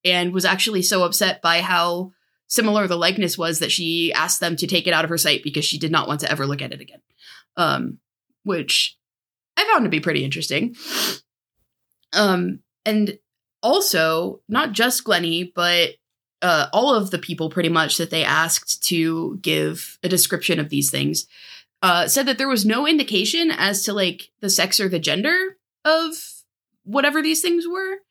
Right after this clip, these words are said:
um, which I also found super interesting because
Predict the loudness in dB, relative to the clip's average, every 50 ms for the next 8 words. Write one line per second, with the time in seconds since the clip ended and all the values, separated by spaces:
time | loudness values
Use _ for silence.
0 | _ -20 -20 -20 -20 -16 _ 0 2 2 2 2 0 -2 -2 -2 0 0 0 0
1 | 0 -2 0 0 0 2 2 0 0 2 2 0 2 2 0 0 -2 -2 -4 -6
2 | -4 -4 -4 -4 -4 -2 -4 -4 -4 -6 -6 -4 -2 -2 -2 0 -2 -4 -4